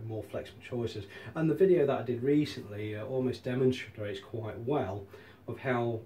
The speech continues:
uh, the torch flexibility in terms of the three modes that you get, and also the ability to have a wide beam versus a narrow beam,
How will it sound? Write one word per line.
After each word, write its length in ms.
uh, 60
the 160
torch 680
flexibility 840
in 80
terms 400
of 120
the 320
three 260
modes 360
that 200
you 160
get, 520
and 280
also 600
the 100
ability 320
to 80
have 160
a 60
wide 480
beam 420
versus 340
a 60
narrow 380
beam, 400